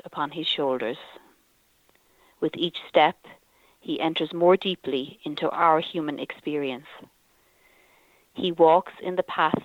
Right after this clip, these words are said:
of human misery and suffering and experiences its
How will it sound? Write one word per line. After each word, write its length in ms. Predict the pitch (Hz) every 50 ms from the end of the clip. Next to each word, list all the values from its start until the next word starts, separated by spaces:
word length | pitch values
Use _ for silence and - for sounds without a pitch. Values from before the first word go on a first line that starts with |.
| - -
of 140 | - 151 -
human 400 | - - - 165 175 170 165 170
misery 580 | 165 147 - - 139 139 139 131 - - _ _ _ _ _ -
and 100 | - 156 - - -
suffering 480 | 156 143 - - 147 135 113 135 156 _ _ _ _ _ _ _ -
and 120 | - 151 156
experiences 720 | 151 - - - - 170 165 156 147 139 135 - 139 139 - - -
its 140 | - -